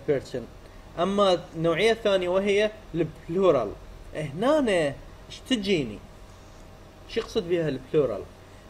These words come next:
يجيني أما they والوي واليو، أو أسماء مثل boys or children، أطفال، يعني هيك أسماء.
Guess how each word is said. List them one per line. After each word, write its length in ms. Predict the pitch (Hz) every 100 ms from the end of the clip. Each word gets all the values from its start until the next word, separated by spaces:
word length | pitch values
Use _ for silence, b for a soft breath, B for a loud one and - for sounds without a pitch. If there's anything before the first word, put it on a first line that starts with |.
| - -
يجيني 1040 | 139 135 127 190 220 190 156 135 123 113 - - -
أما 640 | 202 214 190 160 131 113 113 123
they 520 | 190 180 131 110 -
والوي 580 | 123 123 139 185 175 143 - - - -
واليو، 480 | 139 165 220 170 185 - - - - - - - - - - - -
أو 260 | 196 214 202 - - - - -
أسماء 500 | 165 165 190 185 165 147
مثل 240 | 135 131 -
boys 380 | 165 180 180 175 - -
or 420 | 143 143 - -
children، 380 | 190 160 165 170 160 - -
أطفال، 540 | 127 - - 156 147 139
يعني 280 | 127 117 117
هيك 260 | 147 -
أسماء. 480 | - 127 - 131 127